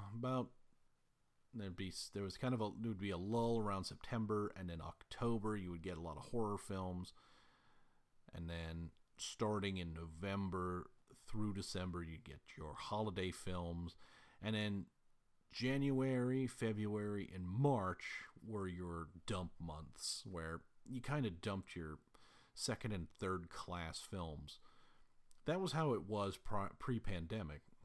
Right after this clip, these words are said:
How it's gonna look this year is going to be kind of interesting. That's something to kinda keep an eye on. I mean, there's so few summer blockbusters that are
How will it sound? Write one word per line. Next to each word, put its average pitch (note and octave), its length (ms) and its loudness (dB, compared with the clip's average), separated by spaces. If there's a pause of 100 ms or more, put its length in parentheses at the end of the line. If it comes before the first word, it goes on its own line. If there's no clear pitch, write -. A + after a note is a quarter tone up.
(140)
How G#3 180 0
it's G#3 100 0
gonna C#3 180 2
look A#2+ 200 0
this - 240 2
year D#2+ 240 -4
is D#2 120 -8
going C3 160 0
to G2+ 60 -2
be E2+ 80 -4
kind F#2+ 420 -4
of D#2+ 100 -6
interesting. D2 600 -6 (1600)
That's A#2 240 2
something A#2+ 300 2
to F2 60 -4
kinda F#2+ 220 -2
keep F2+ 240 -8
an F2 60 -2
eye F2+ 260 0
on. D2+ 200 -8
I F#2 80 -8
mean, E2+ 220 -4
there's E2+ 180 -6
so E3 200 4
few A#2 380 2
summer G2+ 520 -2
blockbusters F2 720 -2
that F2 100 -4
are D#2+ 100 -4